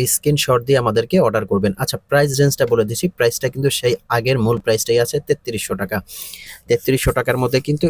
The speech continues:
এই আবায়াটা সারা বাংলাদেশে আমরা দিচ্ছি। এই, এটা কিন্তু পকেট স্লিপ আবায়া। আহ, সাইড থেকে কিন্তু হাতাটা আপনারা বের করতে পারবেন।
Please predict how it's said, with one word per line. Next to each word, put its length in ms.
এই 180
আবায়াটা 440
সারা 380
বাংলাদেশে 560
আমরা 200
দিচ্ছি। 360
এই, 300
এটা 160
কিন্তু 180
পকেট 320
স্লিপ 300
আবায়া। 320
আহ, 800
সাইড 300
থেকে 240
কিন্তু 240
হাতাটা 480
আপনারা 280
বের 220
করতে 300
পারবেন। 340